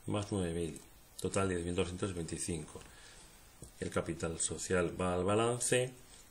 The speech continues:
Respecto de las deudas, tenemos te-, que tener en cuenta los intereses como gastos financieros, que son tres mil euros, que van a parar a la, a la, a la parte financiera, al resultado financiero, como gastos financieros. Bien, las ventas de libros por doscientos mil los ponemos como ventas.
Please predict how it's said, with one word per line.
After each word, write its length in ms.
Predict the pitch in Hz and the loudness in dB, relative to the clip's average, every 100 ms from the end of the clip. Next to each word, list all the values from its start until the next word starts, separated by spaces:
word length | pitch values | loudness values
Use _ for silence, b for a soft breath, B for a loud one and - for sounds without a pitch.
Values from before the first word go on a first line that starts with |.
| - - | -20 -4
Respecto 400 | 101 - 92 101 | -2 0 2 4
de 80 | 98 | 6
las 180 | 95 | 6
deudas, 480 | 107 107 104 113 - - | 6 6 8 6 4 -4
tenemos 280 | - 104 101 | 0 2 2
te-, 140 | 110 - | -2 0
que 140 | 107 | 0
tener 200 | 104 101 | 2 2
en 60 | 95 | 2
cuenta 260 | 107 92 | 2 2
los 200 | 87 - | 2 2
intereses 520 | 95 92 104 107 110 | 0 4 4 4 0
como 240 | - 92 87 | 0 0 0
gastos 280 | 90 104 98 | -2 -4 2
financieros, 500 | 113 110 131 120 110 | 2 2 2 0 0
que 100 | 104 | 0
son 200 | 101 90 | 0 2
tres 180 | 87 82 | 0 0
mil 180 | 107 110 | 4 6
euros, 440 | 107 107 110 - B B B B B - | 6 6 4 2 B B B B B 0
que 140 | 113 | 4
van 140 | 107 | 4
a 100 | 101 | 4
parar 340 | 98 98 95 95 | 4 4 4 2
a 60 | 104 | 0
la, 80 | 90 | 0
a 320 | 82 - 101 | -2 0 0
la, 280 | 87 80 - | 0 -2 -6
a 60 | 92 | -2
la 280 | 87 82 80 | 0 0 -2
parte 280 | 87 85 92 | -2 -2 -2
financiera, 440 | 101 90 - 98 | 0 0 4 4
al 60 | 82 | 4
resultado 320 | 87 87 90 | 2 4 4
financiero, 540 | 101 104 98 110 110 | 4 4 4 4 4
como 220 | 107 92 | 4 2
gastos 240 | 85 - 117 | 0 -2 0
financieros. 720 | 98 85 - 80 80 - - B B B B B B B B - - - | 2 2 0 -4 -6 -10 -14 B B B B B B B B -18 -16 -6
Bien, 200 | 82 76 92 | -4 -4 -2
las 180 | 82 92 | -2 0
ventas 300 | 85 87 85 | 2 2 2
de 80 | |
libros 380 | 92 95 85 78 | 2 2 2 0
por 200 | - 85 | 0 -2
doscientos 400 | 78 80 82 85 | 0 -4 0 0
mil 240 | 95 113 104 | 2 2 2
los 100 | 92 | 0
ponemos 380 | 85 80 80 | -4 -4 -4
como 220 | - 104 110 | -2 0 2
ventas. 600 | 127 127 131 147 - | 2 2 2 2 -2